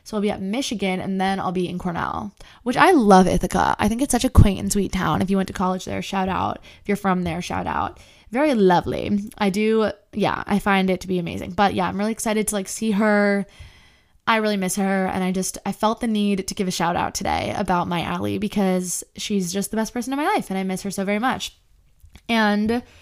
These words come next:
by the time I see her, it'll be, like, hopefully the book will be signed, and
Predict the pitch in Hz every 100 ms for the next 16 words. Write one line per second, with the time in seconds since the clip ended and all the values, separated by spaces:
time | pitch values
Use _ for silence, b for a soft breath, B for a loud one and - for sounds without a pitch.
0 | b b b 214 214 226 226 220 262 202
1 | 196 190 196 196 196 190 190 - _ -
2 | 214 214 220 214 185 196 196 196 185 190
3 | 185 185 185 - 196 185 180 180 185